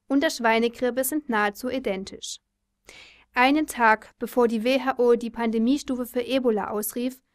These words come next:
so recherchierte der renommierte Impfexperte Hans Tölzin, änderte die Seuchenschutzbehörde der U S A, die C D C, ihre Falldefinition für Ebola.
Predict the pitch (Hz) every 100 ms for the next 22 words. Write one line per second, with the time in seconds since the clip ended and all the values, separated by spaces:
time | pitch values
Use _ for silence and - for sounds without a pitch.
0 | _ - 226 220 220 240 - 254 247 247
1 | 254 _ - 233 247 254 247 269 269 254
2 | 269 269 269 277 - 247 247 247 247 240
3 | - 240 247 - 240 254 262 _ _ _
4 | - 220 220 226 220 220 233 233 220 -
5 | 285 - 285 254 254 254 247 233 240 226
6 | 226 214 226 233 _ 220 - 220 220 202
7 | 220 226 - _ _ 277 302 - 220 220
8 | 208 208 220 220 - 233 233 - 285 262
9 | 220 208 185